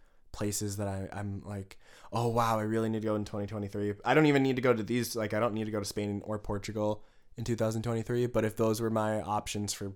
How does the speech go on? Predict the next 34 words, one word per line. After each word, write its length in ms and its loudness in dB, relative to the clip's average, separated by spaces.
vacations, 600 -6
I 80 -6
guess 200 -6
that's 240 -12
where 140 -6
I 40 -2
would 140 -4
go. 320 -2
Um, 720 4
yeah, 280 6
but 100 2
I 60 6
think 200 0
that's 220 -2
pretty 160 -2
much 160 -2
it. 340 2
And 140 0
I 60 4
wanna 220 6
find, 480 0
like, 100 -2
a 60 2
decent, 880 0
I 60 -2
don't 140 0
know, 220 4
I 60 2
keep 160 -4
telling 260 4
you, 100 6
I 80 6
want 340 4
to 580 4